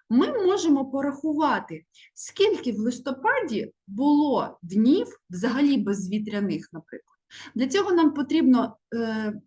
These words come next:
додати всі показники в таблиці і відняти від цього числа, що ми додали, що отрималось, відняти від чо-, цього числа число тридцять один, тому що всього в місяці було тридцять один день.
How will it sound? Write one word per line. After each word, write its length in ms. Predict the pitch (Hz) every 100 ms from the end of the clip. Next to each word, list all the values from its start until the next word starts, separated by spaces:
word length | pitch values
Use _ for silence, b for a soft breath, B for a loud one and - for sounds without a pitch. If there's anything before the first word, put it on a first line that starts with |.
| -
додати 560 | 202 262 254 220 - 208
всі 320 | 208 - 311
показники 680 | - 247 233 226 240 240 254
в 100 | 214
таблиці 840 | - 269 214 180 185 185 349 427 b b b -
і 120 | 247
відняти 540 | 254 208 302 508 453
від 220 | 349 330
цього 240 | 320 285 262
числа, 440 | - 226 - 311
що 200 | 349 415
ми 100 | 392
додали, 320 | 349 277 320
що 160 | 330 302
отрималось, 440 | - 285 269 269 - B B
відняти 320 | 285 302 330 254
від 120 | 262
чо-, 160 | 269 262 - _
цього 240 | 285 269
числа 340 | 262 254 330 403
число 340 | 294 - 302
тридцять 380 | 302 269 269 -
один, 320 | 240 202 190
тому 180 | 202 208
що 120 | 208
всього 360 | 208 - 233 415
в 100 | 453
місяці 400 | 466 - 330 294
було 220 | 208 254
тридцять 400 | 262 247 240 - -
один 280 | 185 175
день. 220 | 151 170